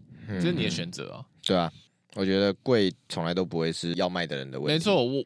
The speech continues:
Speaker 2: 我们的价值是在除了给你这些专业服务，你根本就不用烦恼你的，你的造型，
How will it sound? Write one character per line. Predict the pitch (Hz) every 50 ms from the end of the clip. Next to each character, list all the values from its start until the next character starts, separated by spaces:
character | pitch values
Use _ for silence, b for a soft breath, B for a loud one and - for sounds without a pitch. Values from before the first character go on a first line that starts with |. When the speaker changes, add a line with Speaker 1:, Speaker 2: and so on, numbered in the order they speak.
| - 127
Speaker 2:
我 | 123 120
们 | 120 123 123 123
的 | 117 127 120
价 | 120 185 185 165 143
值 | 120 117 107 107
是 | 104 - - 135 120
在 | 107 - 135 117 110 104
除 | 98 - - 123
了 | 127 123 120
给 | 107 - 110 104
你 | 104 104 98
这 | 95 110 104
些 | - 107
专 | 95 - 104 98 98
业 | 104 101 95 95
服 | 85 - 92 95
务， | 101
你 | 107 117
根 | 117 - 196
本 | 180
就 | 147 151
不 | 139 131
用 | 123 131 131
烦 | 120 - 107 107
恼 | 107 101
你 | 92 90 87
的， | 87 82 101 - _ _ _
你 | - 110 98
的 | 92
造 | 92 - 113 101 95
型， | - - -